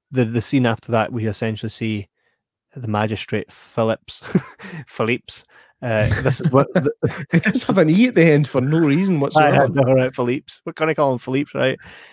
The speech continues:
Speaker 1: So
Speaker 2: All right,
Speaker 1: he's
Speaker 2: Phillips, eh? <laughs> Sound-, sounds like a nice lolly. Uh, I guess a Phillips, eh?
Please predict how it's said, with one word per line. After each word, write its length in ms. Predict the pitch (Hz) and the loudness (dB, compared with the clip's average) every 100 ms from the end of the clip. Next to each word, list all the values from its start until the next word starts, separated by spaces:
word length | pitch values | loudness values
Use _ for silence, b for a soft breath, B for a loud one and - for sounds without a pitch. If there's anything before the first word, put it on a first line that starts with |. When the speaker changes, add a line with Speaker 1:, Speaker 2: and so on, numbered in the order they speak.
| B B - | B B -12
Speaker 1:
So 320 | - 151 143 - _ _ | 0 0 0 -4 _ _
Speaker 2:
All 60 | 220 | 2
right, 80 | 254 | 2
Speaker 1:
he's 60 | - | 4
Speaker 2:
Phillips, 320 | 254 170 - | 2 2 2
eh? 280 | 220 170 127 _ b - | 2 2 0 _ b -2
<laughs> 100 | 226 | 0
Sound-, 260 | 214 202 202 | 2 0 0
sounds 200 | - 196 | -6 -4
like 100 | 196 | -2
a 20 | 139 | -4
nice 200 | 175 208 | -4 -4
lolly. 260 | 180 120 - | -6 -6 -8
Uh, 140 | 156 143 | -12 -10
I 100 | 135 | -6
guess 200 | 170 156 | -6 -6
a 60 | |
Phillips, 280 | 131 123 | -6 -8
eh? 60 | - | -8